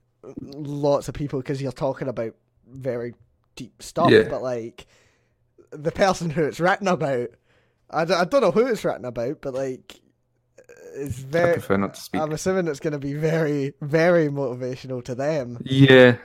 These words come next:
Speaker 2: like, um, to me, A Step Back was, I wrote it,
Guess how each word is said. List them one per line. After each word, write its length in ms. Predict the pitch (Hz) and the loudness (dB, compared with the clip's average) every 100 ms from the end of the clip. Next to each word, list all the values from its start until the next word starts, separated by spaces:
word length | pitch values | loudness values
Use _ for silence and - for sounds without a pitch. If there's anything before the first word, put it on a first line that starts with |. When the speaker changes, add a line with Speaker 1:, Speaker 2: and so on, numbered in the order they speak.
| - - | -10 2
Speaker 2:
like, 560 | 123 131 131 113 - _ _ _ _ - | 8 10 10 8 2 _ _ _ _ 4
um, 380 | 139 139 139 131 | 10 12 12 10
to 160 | - 123 | 8 8
me, 360 | 143 160 143 | 10 10 8
A 100 | 123 | 6
Step 340 | 117 - 135 131 | 4 8 8 8
Back 260 | 127 120 - | 6 6 4
was, 340 | 107 98 - _ _ | 4 2 -10 _ _
I 120 | 117 117 | 6 8
wrote 340 | 120 131 127 | 10 8 8
it, 340 | 120 113 - | 6 6 2